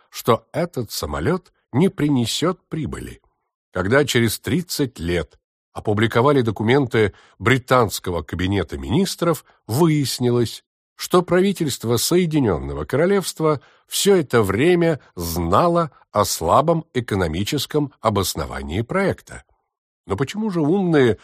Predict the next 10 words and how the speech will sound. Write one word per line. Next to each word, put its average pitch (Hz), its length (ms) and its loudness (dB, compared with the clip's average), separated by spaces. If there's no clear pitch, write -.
и 113 100 -2
опытные 120 600 2
британские 92 1000 0
и 123 100 -2
французские 127 800 0
политики - 880 -6
так 82 320 0
долго 165 400 2
продолжали 98 720 0
финансировать 123 920 -2